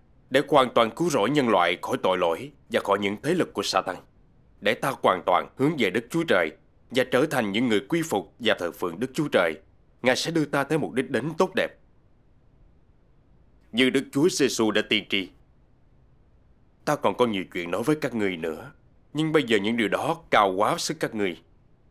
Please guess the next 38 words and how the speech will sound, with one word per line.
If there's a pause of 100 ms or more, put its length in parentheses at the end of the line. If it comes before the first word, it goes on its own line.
Lúc
nào
thần
lẽ
thật
sẽ
đến, (840)
thì
Ngài
dẫn
các
ngươi (220)
vào
mọi
lẽ
thật." (2250)
Lại
nếu
kẻ
nào
nghe
lời
ta
mà
không
vâng
giữ, (440)
ấy
chẳng
phải
ta
xét
đoán
kẻ
đó. (840)
Vì
ta
đến